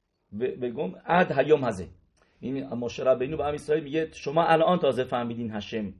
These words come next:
هشم رو شناختین. انجا میفهمیم که چهل سالگی آدم بینا میگیره. میگه چرا باید اون موقع چرا اون موقع؟ میگه چون که ام اسرائیل موقعی که از میثم آدم بیرون، متن تورا، که بود همون سال اول بود،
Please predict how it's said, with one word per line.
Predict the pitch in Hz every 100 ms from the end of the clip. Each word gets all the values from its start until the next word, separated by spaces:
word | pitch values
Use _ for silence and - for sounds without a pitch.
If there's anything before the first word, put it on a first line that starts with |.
| _ _ _
هشم | 107 - 117
رو |
شناختین. | 110 113 110 - 90 80 _ _ _ _ _ _ _ _ _ _ _ _ _ _ -
انجا | 107 110
میفهمیم | 143 151 160 170 175
که | 147
چهل | 131 139 131 135
سالگی | 139 127 131 170
آدم | 151 156
بینا | 147 147 147
میگیره. | 123 92 80 - _ _ _ _ -
میگه | 82 123 110 101
چرا | - 135 127
باید | 120 104
اون | 117
موقع | 107 101 117 90 _ _ _ -
چرا | 113
اون | 117
موقع؟ | 104 95 101
میگه | 101 107
چون | - 117
که | 123
ام | 110
اسرائیل | 107 - 113 117
موقعی | 101 110
که | 113 107
از | 98
میثم | 101 110 104
آدم | 104 104 101
بیرون، | 117 143 117
متن | 110 92 104
تورا، | 101 95 113 165 - _ _ _
که | - 113
بود | 131 113
همون | 117 113
سال | - 101 101
اول | 95 92 113
بود، | 143